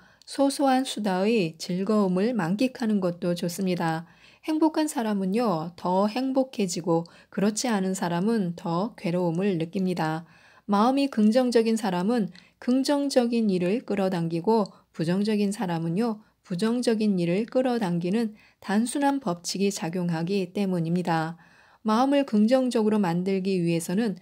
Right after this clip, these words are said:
쾌적하게 살아가는 것이 중요합니다. 그러려면 즐겁고 기쁘고 가슴 설레는 일을 최대한 많이 하며 살아가는 것이 좋습니다.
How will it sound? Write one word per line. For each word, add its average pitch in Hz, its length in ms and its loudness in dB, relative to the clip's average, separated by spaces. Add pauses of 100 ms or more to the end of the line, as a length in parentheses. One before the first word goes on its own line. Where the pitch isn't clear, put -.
(260)
쾌적하게 254 840 -2
살아가는 240 640 -2
것이 180 380 -2
중요합니다. 170 840 -2 (300)
그러려면 190 720 0 (200)
즐겁고 202 760 -2 (180)
기쁘고 185 600 -2 (300)
가슴 262 480 -2
설레는 233 580 0
일을 185 320 0 (180)
최대한 226 640 -4
많이 175 300 -2
하며 185 420 -2
살아가는 226 560 -2
것이 180 400 -2
좋습니다. 170 800 -4